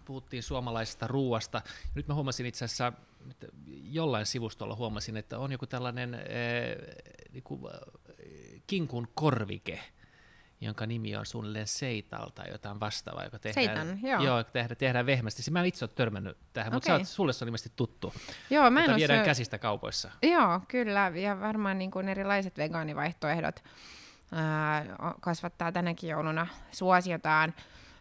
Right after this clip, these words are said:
Speaker 2: Ää, mä en, en itse joulukinkkua juurikaan oo syönyt pitkin, pitkin aikoihin, ää, ja mun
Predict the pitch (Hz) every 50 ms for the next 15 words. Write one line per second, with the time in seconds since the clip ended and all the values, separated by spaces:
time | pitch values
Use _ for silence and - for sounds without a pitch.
0 | _ - 160 160 160 160 170 170 156 113 113 127 131 165 220 220 214 202 196 175
1 | - - 156 190 190 196 185 160 190 202 - - 196 180 - - - 156 190 190
2 | 185 185 180 - 180 180 175 - - 175 165 165 160 151 - - - 175 - 202
3 | 196 185 185 180 - 175 175 180 175 180 180 - - 196 196 190 185 175 180 170
4 | - - - 190 - - 180 175 175 185 - - - 175 175 175 160 - - -
5 | _ - - 214 233 240 - 233 220 214 208 196 196 190 190 190 175 - - -
6 | - - - - 175 170 170 175 170 170 170 175 175 170 160 165 170 175 170 175
7 | 165